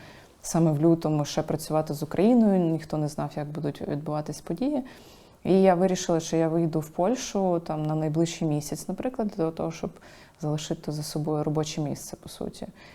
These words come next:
Ну, тобто, перший пріоритет був допомогти своїм людям, другий пріоритет, е, залишити роботу, щоб далі допомагати своїм людям. <laughs> Ну, тобто, якийсь такий, ну, і собі, звісно, собі також. Як мені було? Ну, було, е, два моменти, напевно, такі.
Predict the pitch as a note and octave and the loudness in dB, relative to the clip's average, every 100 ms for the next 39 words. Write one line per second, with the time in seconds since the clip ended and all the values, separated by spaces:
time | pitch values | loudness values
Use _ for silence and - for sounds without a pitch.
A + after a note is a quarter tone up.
0 | - F#3 D3+ D3+ D#3 D3 - - F3 - | -4 -2 -2 -2 0 0 2 2 2 2
1 | E3 E3+ D#3+ D#3+ D#3+ D3+ D3+ D3+ D#3+ D3+ | 0 0 0 0 -2 -2 -4 -4 -4 -6
2 | D#3 D#3+ - F3 G3+ C#4+ C#4 A3 F#3 E3+ | -6 -8 -4 -2 0 0 0 0 0 0
3 | E3 F3 E3 - D3+ D3+ E3 D#3+ E3 D3+ | -2 -2 -4 -4 -4 -2 -2 -2 -6 -6
4 | D3 D#3 D#3 - - D#3 G3 C4 - F#3+ | -2 -2 -2 -6 -6 -2 0 0 -2 -4
5 | - D3+ - - - - E3+ F3+ D#3 D3 | -6 -8 -10 -20 -8 6 8 8 4 0
6 | D3+ E3 D#3+ - E3+ D#3 D3+ D3+ G#3+ D#3+ | 0 0 -2 0 2 4 2 4 4 4
7 | E3+ - D#3 D#3 D#3+ - E3 D3+ F3+ F3+ | -2 -2 -4 -4 -10 -10 -4 0 4 2
8 | F3 D#3 D3+ C#3+ D3 - G3+ - G3+ D#3+ | 2 -2 -2 -4 -10 -10 -12 -10 -10 -8
9 | F3 F3+ - E3 - _ _ - _ - | -10 -14 -14 -16 -16 _ _ -20 _ 4
10 | F#3+ G#3+ A3+ A3+ A3 G#3+ B3+ E4 A#3+ F#3+ | 4 6 4 6 6 6 6 6 6 6
11 | G3 G#3+ A#3+ A#3 G3+ G3+ G3+ F#3 F3+ E3+ | 6 4 6 4 2 -2 -4 -2 -2 2
12 | G3 F#3+ F3 F3+ G3 G3+ F3 F#3 E3+ E3+ | 2 4 2 0 0 2 0 0 -4 -4
13 | E3 D#3+ D3+ D#3+ E3 D#3+ | -4 -4 -6 -8 -2 -2